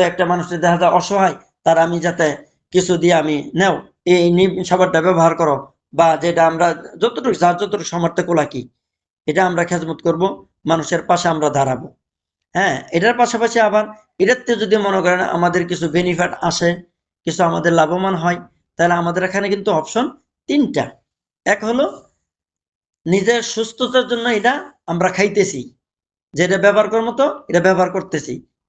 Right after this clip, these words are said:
দ্বিতীয়ত মানুষের সেবা করতেছি, সেবা করতেছি। তৃতীয় কথা হলো এটার থেকে আমাদের কিছু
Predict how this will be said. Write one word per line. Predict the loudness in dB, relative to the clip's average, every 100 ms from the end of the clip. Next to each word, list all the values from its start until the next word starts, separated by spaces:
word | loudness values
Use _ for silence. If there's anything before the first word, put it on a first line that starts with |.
| 0
দ্বিতীয়ত | 2 4 2 2 0 -2 -10 _ _ _ -4
মানুষের | 0 0 -2 -2 0
সেবা | 2 2
করতেছি, | 0 -6 -6 -6 -12 -14 _ _ _ _ _ _ _ _ _ _ _ -20 -14 -4 -4 -4 -12 -12 -14 -20 _ _ _ _ _ _ _
সেবা | -6 -2 0 0
করতেছি। | -2 -4 -2 -4 -6 -12 _
তৃতীয় | -4 0 2
কথা | 2 0 0
হলো | 0 -2 -6 _ _
এটার | 0 2 0
থেকে | 0
আমাদের | 0 0 -2 -2
কিছু | -4 -6